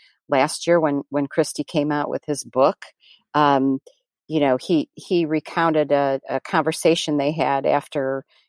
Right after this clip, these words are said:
you know, Christie had to drop out of the race before Kasich, and Kasich kind of preached to him. This is according to Christie in his book,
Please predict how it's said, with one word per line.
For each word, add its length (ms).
you 100
know, 160
Christie 560
had 160
to 80
drop 280
out 140
of 60
the 100
race 300
before 580
Kasich, 600
and 240
Kasich 400
kind 300
of 80
preached 540
to 80
him. 260
This 160
is 140
according 420
to 120
Christie 440
in 120
his 180
book, 260